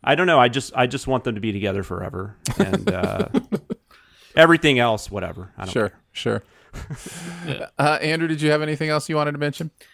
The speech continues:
Speaker 3: There's, uh, I don't even know if you can call it a post-credit scene, because the credits kind of, it just immediately dives right into what I
Speaker 1: Mm-hmm.
Speaker 3: guess you could consider a, a in-credit scene,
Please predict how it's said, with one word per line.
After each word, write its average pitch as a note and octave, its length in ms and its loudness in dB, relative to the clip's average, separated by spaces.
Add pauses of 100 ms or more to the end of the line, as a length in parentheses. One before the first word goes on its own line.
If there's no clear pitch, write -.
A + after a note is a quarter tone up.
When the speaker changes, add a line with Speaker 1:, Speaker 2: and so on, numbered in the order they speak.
(600)
Speaker 3:
There's, A3+ 320 -2 (440)
uh, C#3+ 340 4 (500)
I D3 120 4
don't G3 180 4
even F3 160 2
know D#3+ 160 4
if C#3+ 100 -2
you D3+ 60 -2
can C#3+ 100 -2
call C#3+ 180 4
it C3+ 60 4
a B2+ 40 0
post-credit C3+ 600 -2
scene, C3 240 -8
because B2+ 400 -6
the B2+ 180 -2 (240)
credits C#3 500 0
kind C3+ 260 -4
of, C3 140 -4
it C#3 160 -2
just C3 240 -6
immediately D3 680 -4 (340)
dives C#3+ 360 2
right C3+ 200 6
into C#3 300 -2
what D3+ 200 2
I D#3 80 4
Speaker 1:
Mm-hmm. C3 100 0
Speaker 3:
guess D#3 160 -2
you E3 80 -8
could D#3+ 160 -8
consider D3+ 380 0
a, C3+ 100 -2 (500)
a C3+ 200 4
in-credit D#3 920 2
scene, E3 580 -4